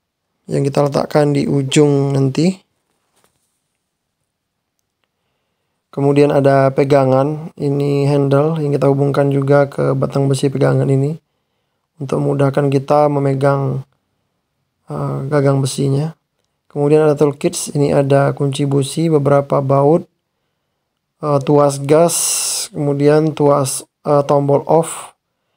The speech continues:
ada kunci L, dan kemudian ada kunci pas juga. Nah, kemudian ini adalah takaran minyak dan oli samping.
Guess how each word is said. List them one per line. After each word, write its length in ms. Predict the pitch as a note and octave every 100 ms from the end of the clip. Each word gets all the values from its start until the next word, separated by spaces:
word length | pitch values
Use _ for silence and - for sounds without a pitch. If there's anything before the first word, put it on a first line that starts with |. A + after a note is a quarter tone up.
| _ _ -
ada 400 | D3 C#3+ C#3+ C#3
kunci 400 | C#3 D3 C3+ D3+ - -
L, 320 | E3 D#3+ D#3+
dan 160 | D3+ C#3+
kemudian 320 | C#3+ C#3+ C#3+
ada 160 | C#3+
kunci 480 | D3 D3 C#3 C#3 C#3+
pas 240 | C#3 - B2+
juga. 400 | - D3 C#3+ - _ _ _ _ _ _ _ _ _ _ _ _ _ _ _ _ _ _ _ -
Nah, 320 | C#3 C#3+ C3+
kemudian 400 | C3+ C#3+ C#3+ C#3+
ini 240 | C#3 C#3+
adalah 240 | D3 C#3+ C#3+
takaran 560 | C#3 C#3 C#3 C#3+ D3
minyak 400 | D3 C#3+ C#3+ C#3+
dan 160 | C#3+ C#3+
oli 160 | C#3+
samping. 480 | C3+ C#3+ C3+ D#3 F3+